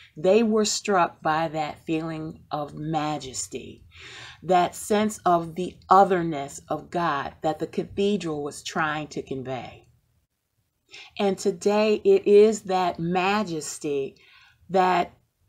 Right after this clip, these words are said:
sense of grandeur and musicalness, if that is a word, that s-,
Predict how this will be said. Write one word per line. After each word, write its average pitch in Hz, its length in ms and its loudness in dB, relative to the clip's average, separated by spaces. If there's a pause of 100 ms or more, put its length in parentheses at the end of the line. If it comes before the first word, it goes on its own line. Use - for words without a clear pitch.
(580)
sense 202 380 -2
of 180 220 -4
grandeur 175 1000 2
and 160 320 -4
musicalness, 165 1500 -2
if 151 400 -4 (180)
that 135 240 -4
is 127 200 -6
a 117 80 -12
word, 135 460 -4 (800)
that 185 300 4 (220)
s-, - 180 -16